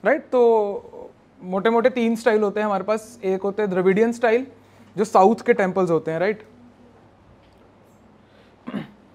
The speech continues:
इस shape के अंदर, they are more pyramidal,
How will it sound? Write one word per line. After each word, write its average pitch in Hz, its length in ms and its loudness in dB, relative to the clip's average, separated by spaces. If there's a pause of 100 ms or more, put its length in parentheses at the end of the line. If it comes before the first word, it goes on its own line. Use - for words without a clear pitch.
(640)
इस 233 180 -4
shape 190 260 0
के 185 60 -4
अंदर, 170 200 -2
they 196 180 2
are 196 120 -2
more 214 160 0 (480)
pyramidal, 214 580 4